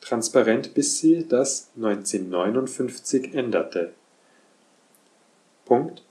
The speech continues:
Einkaufsmeile City Creek Center für geschätzte eins Komma fünf Milliarden U-S-Dollar. Die gesamte humanitäre Hilfe der Kirche von neunzehnhundertfünfundachtzig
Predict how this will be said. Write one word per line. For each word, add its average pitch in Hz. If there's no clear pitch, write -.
Einkaufsmeile 120
City 147
Creek -
Center 110
für -
geschätzte 113
eins 113
Komma 117
fünf 110
Milliarden 104
U-S-Dollar. 87
Die -
gesamte 127
humanitäre 139
Hilfe 117
der 113
Kirche 113
von -
neunzehnhundertfünfundachtzig 107